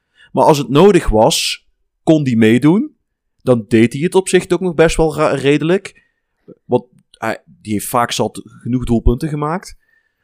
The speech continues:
Alleen, hij, hij vond het ook prima om daarna weer...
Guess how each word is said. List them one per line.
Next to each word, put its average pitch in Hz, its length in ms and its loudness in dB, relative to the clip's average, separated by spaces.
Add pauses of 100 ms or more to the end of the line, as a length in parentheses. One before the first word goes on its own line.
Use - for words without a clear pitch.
Alleen, 160 340 2
hij, 139 320 0
hij 147 260 2
vond 160 180 0
het - 100 -16
ook 180 240 2
prima 135 480 2
om 147 200 -4
daarna 147 260 -2
weer... 143 200 -2